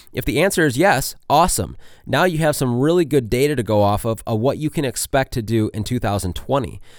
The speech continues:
So if you've on average been doing, and guys, these are just, because I'm horrible at math, just easy numbers for me, okay? I know some of you guys are like, "Oh, I grow way more than two thousand, you know, a year per month."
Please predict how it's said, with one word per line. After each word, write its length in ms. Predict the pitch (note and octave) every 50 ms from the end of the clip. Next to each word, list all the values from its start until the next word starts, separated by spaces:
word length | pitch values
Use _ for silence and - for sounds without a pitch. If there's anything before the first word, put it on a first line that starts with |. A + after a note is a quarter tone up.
| - _
So 220 | - - C3 A2+
if 160 | - B2 A#2 -
you've 220 | C#3 F3+ G3+ -
on 180 | - C#3+ C#3+ - -
average 500 | - C3 C#3 D3+ C#3+ B2 B2+ A#2+ A2+ -
been 240 | A#2+ A#2+ A#2 A2+ - - - A#2+
doing, 380 | A2 C#3+ C#3 C3 B2 A#2 A2 - - - - - - -
and 180 | - A#2+ G2+ - - -
guys, 300 | B2 A#2+ G2+ E2 D#2+ F2+
these 180 | G#2+ A#2+ C3 C3
are 80 | B2+
just, 440 | A2+ G#2 A#2+ A2 G2+ - - - - _ _ _ _ _ _ _ _ _
because 300 | B2+ - A#2 - B2+ A2+
I'm 120 | A2+ G#2 G2
horrible 320 | G#2 B2 B2 B2+ A2 B2
at 60 | G#2
math, 240 | G2+ G#2+ G#2 G#2+ A2
just 220 | - G2+ F#2 - -
easy 260 | - C3+ C#3 C3 C#3
numbers 380 | C3 A#2 G#2 F2+ D2+ B1 A1+ -
for 140 | - G2 E2+
me, 120 | D#2 D2+
okay? 400 | D2+ - - F#2+ F#2+ F#2+ F#2+ F#2 - - _ _ _ _ _ _ -
I 120 | - G2+ G2+
know 200 | A2+ A#2+ A#2+ A2+
some 160 | - C#3 B2+
of 40 | A#2
you 40 | G#2+
guys 200 | G#2+ G#2 G2+ F2
are 60 | F#2+
like, 200 | F2+ F2 - - -
"Oh, 100 | G#2+ A2+
I 180 | F#2+ F2 G2
grow 220 | A#2 - A#2 G#2+ F#2+
way 240 | E2+ F2+ A2 D3 D#3
more 160 | C3+ A2+ G2
than 120 | F2 F2
two 140 | E2+ - G2+
thousand, 500 | E2 F2 F2 F2 D#2 F2+ F2+ D#2 E2 - -
you 100 | - G2+
know, 180 | F2+ E2 E2 -
a 80 | - F2+
year 260 | F2+ E2+ E2 E2 D#2+
per 200 | - - F2+ F2
month." 300 | E2+ E2+ D#2 C#2+ - -